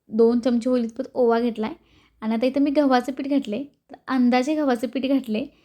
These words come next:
कुठलेही मेजरमेंट घेतलेलं नाही पिठासाठी. आणि थोडंसं बेसन एक चमचाभर आणि एक चमचा तांदळाचं पीठ.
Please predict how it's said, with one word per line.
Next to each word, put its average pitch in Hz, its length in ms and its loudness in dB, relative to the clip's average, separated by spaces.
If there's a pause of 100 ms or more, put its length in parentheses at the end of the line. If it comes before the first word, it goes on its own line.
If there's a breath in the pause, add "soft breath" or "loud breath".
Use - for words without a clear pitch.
(340 soft breath)
कुठलेही 247 340 0
मेजरमेंट 269 520 2
घेतलेलं 226 360 0
नाही 226 120 0
पिठासाठी. 226 640 -6 (580)
आणि 220 240 0
थोडंसं 262 480 2
बेसन 262 420 -2
एक 220 100 -10
चमचाभर 220 540 -2 (300)
आणि 240 180 -4 (140)
एक - 160 -8 (160)
चमचा 240 260 0
तांदळाचं 220 520 0
पीठ. 240 220 -6